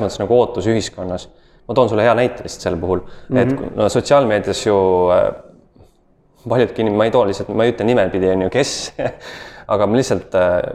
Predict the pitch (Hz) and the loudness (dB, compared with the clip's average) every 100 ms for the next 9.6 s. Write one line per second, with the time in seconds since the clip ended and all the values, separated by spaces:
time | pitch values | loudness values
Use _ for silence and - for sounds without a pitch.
0 | 110 104 104 131 104 - 85 90 - 90 | -6 -2 0 2 0 -2 -2 -4 -6 -10
1 | - 92 90 90 90 87 _ _ _ _ | -6 -4 -2 -2 -6 -8 _ _ _ _
2 | - 120 165 127 156 151 151 147 107 117 | -2 2 4 4 4 4 2 2 4 4
3 | 113 104 95 - 107 104 98 131 - - | 4 2 2 -2 -2 2 2 0 -4 -10
4 | 87 - 90 87 90 87 - _ 101 - | -12 -10 -6 -2 -2 -4 -8 _ -20 -6
5 | 135 139 107 92 104 113 - 95 92 90 | 0 0 0 -2 2 0 0 -6 -6 -6
6 | 90 90 85 - _ _ _ _ _ _ | -6 -6 -8 -12 _ _ _ _ _ _
7 | _ _ _ _ - 117 92 120 110 113 | _ _ _ _ -4 -2 0 0 0 0
8 | 127 - 117 110 92 90 104 101 85 82 | -4 -4 -4 -4 -4 -2 0 0 -2 -6
9 | 87 85 82 - - | -6 -6 -8 -12 -20